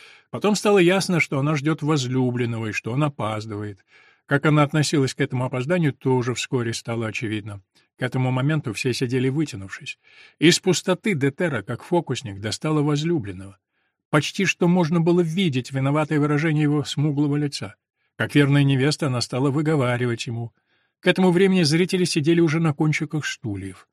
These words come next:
Потом, поругав его, она начала демонстрировать ему себя.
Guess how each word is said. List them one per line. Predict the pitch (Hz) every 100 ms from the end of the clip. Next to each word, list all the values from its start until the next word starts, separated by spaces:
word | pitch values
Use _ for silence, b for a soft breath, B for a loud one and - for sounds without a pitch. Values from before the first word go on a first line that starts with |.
| _ _
Потом, | 101 98 131
поругав | - 123 113 127 151
его, | 120 104
она | 104 117
начала | 123 - 127
демонстрировать | 127 117 117 - 135 139 131 -
ему | 123
себя. | 131 - 123 101